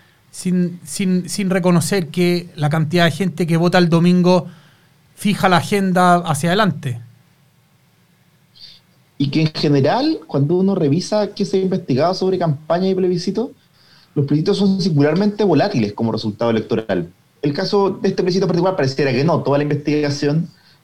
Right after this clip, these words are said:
Speaker 2: más allá de los reparos que uno pueda tener sobre una encuesta u otra, hablan de una diferencia bien grande entre el voto apruebo o rechazo, incluso en el segundo voto. Em, pero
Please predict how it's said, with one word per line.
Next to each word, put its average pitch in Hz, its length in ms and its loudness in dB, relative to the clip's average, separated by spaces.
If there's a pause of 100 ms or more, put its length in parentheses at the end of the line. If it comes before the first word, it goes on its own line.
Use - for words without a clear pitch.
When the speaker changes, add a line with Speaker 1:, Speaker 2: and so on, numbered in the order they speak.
Speaker 2:
más 127 180 0
allá 131 100 2
de 131 40 4
los 131 120 2
reparos 127 420 0
que - 60 -4
uno 131 140 2
pueda 131 180 2
tener 135 160 0
sobre 117 220 0
una 117 140 2
encuesta 117 520 -2
u 110 60 0
otra, 127 360 -2
hablan 127 240 2
de 123 60 0
una 127 100 0
diferencia 131 500 -2
bien 165 160 -2
grande 214 300 0
entre 208 520 0 (480)
el 139 80 0
voto 156 200 2
apruebo 147 260 -2
o 170 60 2
rechazo, 196 380 -2
incluso 156 420 0
en 190 80 -2
el 190 80 -2
segundo 190 340 -2
voto. 151 280 -2 (560)
Em, 104 720 0 (1080)
pero 190 460 0